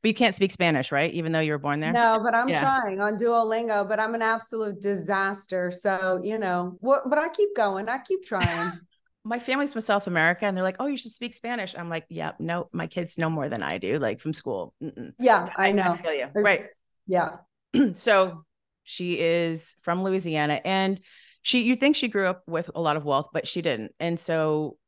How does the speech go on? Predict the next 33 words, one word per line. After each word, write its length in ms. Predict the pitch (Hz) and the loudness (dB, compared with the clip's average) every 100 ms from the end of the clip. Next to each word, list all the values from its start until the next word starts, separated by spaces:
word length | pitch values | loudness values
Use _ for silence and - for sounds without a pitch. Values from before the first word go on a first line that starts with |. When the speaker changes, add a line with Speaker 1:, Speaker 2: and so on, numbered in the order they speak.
| _ | _
Speaker 1:
I 60 | 175 | -2
want 240 | 180 202 | 0 -2
you 80 | 220 | -2
guys 320 | 196 180 180 | 0 0 -2
to 100 | 170 | -6
really 240 | 156 156 | -4 -4
hear 340 | 151 - 175 160 | -4 -4 -2 0
how 160 | 156 | -2
she 160 | 147 - | -6 -8
created 460 | - 151 139 147 143 | -8 -6 -4 -6 -4
this, 280 | 143 143 | -6 -6
because 520 | - 151 156 139 135 - _ _ _ _ | -10 -8 -4 -2 -4 -10 _ _ _ _
if 160 | 190 190 | -2 4
this 200 | 233 - | 4 4
woman 300 | 202 175 170 | 0 0 -2
can, 340 | 160 147 143 - | -4 -4 -4 -2
then 140 | 170 | -2
there's 180 | 165 165 | 0 -4
possibility 600 | - 202 202 175 165 156 | -2 -4 -4 -6 -4 -4
that 180 | 147 - | -4 -6
maybe 300 | 156 151 - | -6 -8 -6
others 320 | 160 156 147 | -4 -2 -4
can 240 | 143 147 139 | -6 -6 -6
too. 240 | 160 135 | -4 -6
So 380 | - - 160 - - | -2 2 2 2 -2
Elena, 400 | 170 156 113 113 _ _ _ _ - | 0 2 0 -6 _ _ _ _ -8
I 60 | |
love 240 | 170 160 160 | -2 -2 0
your 100 | 196 | -2
story, 360 | - 160 160 | -2 -2 -2
how 120 | 160 160 | -2 -6
you 120 | 151 | -6
shared 420 | - 151 147 147 | -4 -2 -2 -4